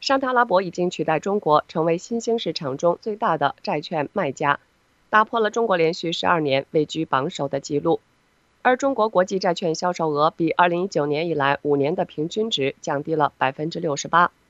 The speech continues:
彭博社十九号报道，据今年政府和企业新债券销售数据显示，沙特借款速度创历史新高，全球债务投资者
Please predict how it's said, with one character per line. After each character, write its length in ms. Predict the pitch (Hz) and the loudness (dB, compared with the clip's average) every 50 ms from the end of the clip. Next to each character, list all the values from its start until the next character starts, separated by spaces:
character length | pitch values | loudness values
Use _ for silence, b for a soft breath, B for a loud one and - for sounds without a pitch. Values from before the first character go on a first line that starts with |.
| _ _ _ _ _ _ _ _ _ _ _ _ _ | _ _ _ _ _ _ _ _ _ _ _ _ _
彭 100 | - 240 | -2 0
博 140 | 254 254 233 | 0 0 0
社 180 | 240 - 220 202 | 0 0 -2 -2
十 140 | - - 190 | -4 -4 -4
九 160 | - 160 156 | -2 -2 -2
号 100 | - 180 | 0 2
报 160 | 156 180 165 | 4 4 4
道， 300 | 160 - 151 151 143 - _ _ _ _ _ _ _ - | 4 6 6 6 4 4 _ _ _ _ _ _ _ -4
据 140 | - 294 | -2 -2
今 200 | 269 - 277 277 | 0 0 0 2
年 200 | 269 226 180 185 | 2 4 2 2
政 220 | 208 - 220 185 175 | 2 0 -2 -2 -2
府 400 | 175 _ - 151 147 147 - - _ | -4 _ -2 0 0 0 0 -2 _
和 180 | - 214 226 | -2 -2 -2
企 260 | 233 - - 165 165 | -2 -2 -6 -2 0
业 180 | 175 185 165 - _ | 2 4 2 2 _
新 260 | - - - 262 269 | -6 -8 -6 -4 -4
债 200 | 262 - 190 147 | -2 0 0 0
券 260 | 139 - - 170 147 147 | -2 -2 -4 -4 -4 -4
销 180 | - - 160 | -2 -4 -4
售 160 | 160 - 151 | -4 -4 -4
数 160 | 156 - 165 156 | -6 -4 -6 -8
据 140 | - 156 | -8 -6
显 240 | 151 - 151 135 123 | -6 -2 -2 -2 -2
示， 240 | - - 185 175 - _ _ _ _ _ _ | -2 -2 -4 -4 -4 _ _ _ _ _ _
沙 180 | - - 269 262 | -4 -2 -2 -2
特 220 | 262 - 226 156 | 0 0 0 0
借 180 | 151 - 180 160 | 0 0 0 -2
款 200 | - - 147 147 | -2 -2 -4 -4
速 180 | - - 165 156 | -4 -2 -4 -2
度 220 | - 156 - - _ - | 0 0 -2 -2 _ -6
创 260 | - 180 160 151 156 | -2 0 2 2 2
历 140 | 160 165 151 | 0 -2 -4
史 160 | 151 - 147 | -4 -4 -6
新 240 | 143 - 185 175 185 | -6 -4 -4 -4 0
高， 240 | - 190 190 185 - _ _ _ _ _ _ | 4 4 4 4 4 _ _ _ _ _ _
全 180 | - - 202 214 | -6 -4 -4 -2
球 220 | - - 160 156 | 0 0 0 0
债 180 | 175 - 185 165 | 2 2 2 0
务 120 | 151 156 | 0 0
投 160 | - 165 151 | -2 -4 -4
资 120 | 156 - 180 | -2 -2 -2
者 240 | 175 165 139 135 | 0 0 0 0